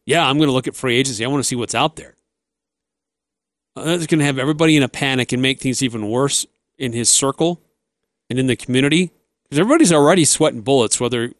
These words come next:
he's gonna stay or go. And I think to some degree, guys that have been at the same place for that long, they're gonna say, "Yeah, I'm, uh,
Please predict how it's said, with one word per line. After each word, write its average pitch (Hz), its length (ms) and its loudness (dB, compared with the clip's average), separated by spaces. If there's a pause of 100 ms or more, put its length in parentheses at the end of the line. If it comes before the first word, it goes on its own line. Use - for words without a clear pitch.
(200)
he's 135 100 -2
gonna 123 160 0
stay 131 220 0
or 98 100 -2
go. 87 400 -2 (1800)
And 160 280 -2
I 160 60 0
think 180 240 -2
to 143 60 -4
some 175 240 2
degree, 151 300 2
guys 151 300 2
that 233 100 4
have 170 80 -2
been 165 100 2
at 170 80 2
the 131 80 -2
same 156 280 2
place 151 240 2
for 139 100 -4
that 143 220 -2
long, 160 360 0 (240)
they're 175 100 -2
gonna 196 80 4
say, 170 340 2 (220)
"Yeah, 170 300 2
I'm, 151 280 -2 (280)
uh, 123 200 -12